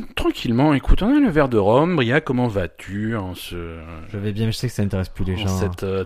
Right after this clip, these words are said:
Speaker 2: Ah,
Speaker 1: triste
Speaker 2: bah, écoute,
Speaker 1: soirée
Speaker 2: je
Speaker 1: de, du mois de décembre ? Il fait froid,
Speaker 2: je
Speaker 1: c'est
Speaker 2: profite,
Speaker 1: fait.
Speaker 2: voilà, je
Speaker 1: Ouais.
Speaker 2: profite pour rendre hommage à, à Noodle Jen. Tu connais Noodle Jen ?
Speaker 1: Bah, maintenant, oui.
Speaker 2: Elle nous a laissé un super commentaire sur, euh, iTunes.
Speaker 1: Ouais, c'était super sympa.
Speaker 2: Et, euh,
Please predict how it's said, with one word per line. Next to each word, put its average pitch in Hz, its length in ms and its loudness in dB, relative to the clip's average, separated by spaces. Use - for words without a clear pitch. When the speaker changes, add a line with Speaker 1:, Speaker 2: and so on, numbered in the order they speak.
Speaker 2:
Ah, 143 120 0
Speaker 1:
triste 139 140 -2
Speaker 2:
bah, 139 60 4
écoute, 131 80 4
Speaker 1:
soirée 110 240 2
Speaker 2:
je 110 60 -4
Speaker 1:
de, 101 140 -2
du 101 100 -8
mois 107 120 0
de 98 80 -6
décembre ? 98 640 -6
Il 107 100 -12
fait 104 160 -4
froid, 82 600 -12
Speaker 2:
je 110 100 -2
Speaker 1:
c'est - 60 2
Speaker 2:
profite, 98 360 0
Speaker 1:
fait. - 120 -14
Speaker 2:
voilà, 98 220 0
je 87 80 0
Speaker 1:
Ouais. 82 120 -2
Speaker 2:
profite 139 280 -2
pour 120 140 6
rendre 113 200 0
hommage 110 380 0
à, 92 460 -4
à 101 120 0
Noodle 117 380 4
Jen. 82 280 -2
Tu - 100 -12
connais 143 240 4
Noodle 139 320 2
Jen ? 135 200 0
Speaker 1:
Bah, 117 160 2
maintenant, 113 280 6
oui. 202 280 4
Speaker 2:
Elle 101 160 2
nous 107 160 2
a 110 60 6
laissé 123 340 -2
un 131 60 0
super 127 420 -4
commentaire 107 500 0
sur, 95 360 -4
euh, 95 260 0
iTunes. 165 420 -2
Speaker 1:
Ouais, 107 200 0
c'était - 180 -16
super - 240 -6
sympa. 101 100 2
Speaker 2:
Et, 104 280 4
euh, 95 420 -2